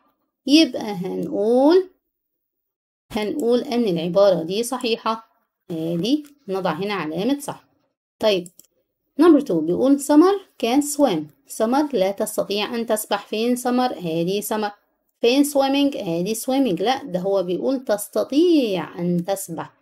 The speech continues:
علامة صح بتقول إن هي تقدر تسبح، لكن هنا بيقول can't، يبقى العبارة دي خطأ. أوكي؟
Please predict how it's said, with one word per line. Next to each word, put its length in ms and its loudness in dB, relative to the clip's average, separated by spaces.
علامة 440 -2
صح 380 -6
بتقول 220 0
إن 180 -2
هي 240 0
تقدر 340 -4
تسبح، 440 -2
لكن 380 -2
هنا 180 -4
بيقول 320 -2
can't، 280 0
يبقى 220 4
العبارة 400 0
دي 440 -2
خطأ. 480 0
أوكي؟ 400 2